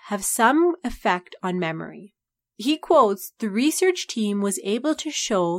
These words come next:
that the ability of flavonoids to induce memory improvements are mediated by the activation of signaling proteins via specific pathway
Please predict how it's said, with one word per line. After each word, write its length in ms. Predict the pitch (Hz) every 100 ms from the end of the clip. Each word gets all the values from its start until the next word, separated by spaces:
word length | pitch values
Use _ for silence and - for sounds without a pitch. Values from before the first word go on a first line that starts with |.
| -
that 160 | 196
the 100 | 208
ability 600 | 208 180 202 233 277 330
of 120 | 392 320
flavonoids 840 | - 214 202 185 160 147 156 - - -
to 140 | 226
induce 420 | 220 214 226 220
memory 560 | 202 190 202 254 311 320
improvements 880 | 339 320 - 220 190 175 160 165 - _ -
are 120 | 202
mediated 880 | 202 233 294 294 226 170 160 156 - -
by 100 | 190
the 180 | 190 -
activation 880 | 202 220 - 320 254 202 - 196 190
of 160 | 196 190
signaling 680 | - - 247 277 311 330 359 359
proteins 640 | - 202 208 208 196 202 -
via 160 | 208 190
specific 640 | - 202 - 220 277 302
pathway 680 | - - 185 180 180 165 180